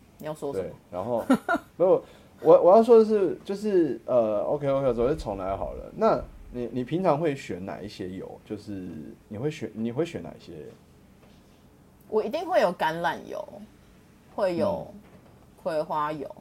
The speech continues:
Speaker 2: 嗯。
Speaker 1: 然后我本来就会炼一些猪油或牛油。
Speaker 2: 嗯。
Speaker 1: 如果是一般油品的话，我偶尔会有，比如说酪梨油。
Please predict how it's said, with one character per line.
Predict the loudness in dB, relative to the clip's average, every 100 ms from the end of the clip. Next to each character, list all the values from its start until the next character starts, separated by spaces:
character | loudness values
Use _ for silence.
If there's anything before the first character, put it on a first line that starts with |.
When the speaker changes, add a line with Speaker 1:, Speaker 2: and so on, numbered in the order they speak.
| -20 -20 -20 -20 -20 -20 -20 -20 -20
Speaker 2:
嗯。 | -12 -12 -12 -18 -20 -20 -20 _ -20 -20 -8
Speaker 1:
然 | -6 -6 -6
后 | -2 0 0 -2 -6
我 | -8 -6
本 | -2 -2 -2
来 | -2 -2
就 | -2 -2
会 | 0
炼 | -2 -2 -2 -2 -10
一 |
些 | -12 -12 -6 -2 -2 -2 -4 -10 -16 -12
猪 | -10 -8 -8
油 | -6 -6 -6
或 | -8
牛 | -10 -10 -10 -10
油。 | -10 -12 -14 -20 -20 -20 -20 -20 -20 -20 -20 -6
Speaker 2:
嗯。 | -4 -4 -6 -20 -20 -20 -20 -20 -20 -14
Speaker 1:
如 | -6
果 | -2 -2
是 | -2
一 | -6
般 | -4 0 0 0
油 | -2 -2 -2
品 | -6 -10 -10
的 | -12
话， | -10 -4 -4
我 | -4 -6 -6
偶 | -4 -2 -2 -4
尔 | -4
会 | -6 -8 -6
有， | -6 -8
比 | -10
如 | -10 -10
说 | -10 -8 -8
酪 | -6 -6 -6
梨 | -10 -16 -14
油。 | -12 -12 -12